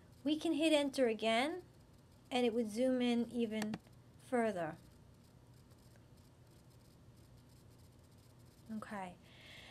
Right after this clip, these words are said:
Now, notice that I can move this cursor anywhere on the screen,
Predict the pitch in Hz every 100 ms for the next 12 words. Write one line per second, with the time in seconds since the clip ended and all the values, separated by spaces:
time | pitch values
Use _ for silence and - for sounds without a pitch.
0 | - 277 320 320 - - - - 285 320
1 | 381 440 - 302 247 - - - 285 294
2 | 294 302 262 277 - 269 262 254 254 -
3 | 262 240 254 220 214 202 190 196 - -
4 | - - - 226 226 220 - - 240 220
5 | 196 202